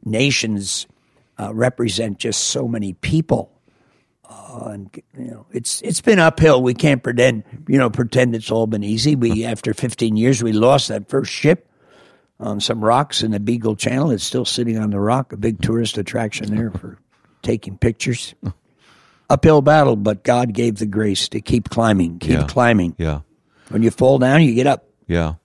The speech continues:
Speaker 2: What were one or two of the other major challenges you faced along the way?
Speaker 1: Well, people killed in road accidents, four at one time coming back from India.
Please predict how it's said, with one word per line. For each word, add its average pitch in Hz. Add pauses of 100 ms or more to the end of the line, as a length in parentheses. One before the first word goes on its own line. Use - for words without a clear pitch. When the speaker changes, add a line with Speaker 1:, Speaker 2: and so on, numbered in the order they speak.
(140)
Speaker 2:
What 151
were 139
one 120
or 113
two 117
of 104
the 95
other 85
major 87
challenges 78
you 73
faced -
along 73
the 71
way? 69
Speaker 1:
Well, 165
people 123
killed 139
in 117
road 120
accidents, 98
four 139
at 104
one 113
time 104
coming 107
back 104
from -
India. 98